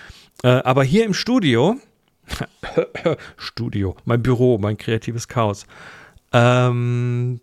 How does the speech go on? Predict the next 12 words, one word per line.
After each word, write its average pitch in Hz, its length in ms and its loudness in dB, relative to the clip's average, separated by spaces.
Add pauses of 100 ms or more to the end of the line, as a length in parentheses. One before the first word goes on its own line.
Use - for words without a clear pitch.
wird 170 160 2
immer 175 220 4
wärmer, 165 320 2
weil 139 100 2
hier 143 180 2
nämlich 139 420 -2 (220)
vormittags 135 400 0
immer 127 160 -4
fett 190 360 -4
die 131 40 -2
Sonne 131 320 0
reinscheint. 117 580 -4